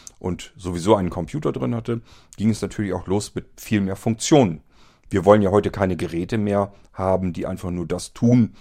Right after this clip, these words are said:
wofür sie mal ursprünglich auch gedacht waren, sondern die sollen ja ganz vieles Verschiedenes können.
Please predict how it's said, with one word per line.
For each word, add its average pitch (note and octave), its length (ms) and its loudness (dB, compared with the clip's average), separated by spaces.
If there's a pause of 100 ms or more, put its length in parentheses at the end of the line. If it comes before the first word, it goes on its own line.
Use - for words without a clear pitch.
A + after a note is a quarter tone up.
(180)
wofür G2+ 280 -4
sie G2 140 -6
mal F2 360 2 (220)
ursprünglich A#2+ 500 4
auch F#2 120 -6
gedacht E2+ 420 -6
waren, B2+ 200 0
sondern A#2 220 2
die G2+ 80 -2
sollen G#2 180 4
ja G2 80 2
ganz F2 240 -2
vieles D3 340 -6
Verschiedenes F#2 640 -6
können. F2 400 -6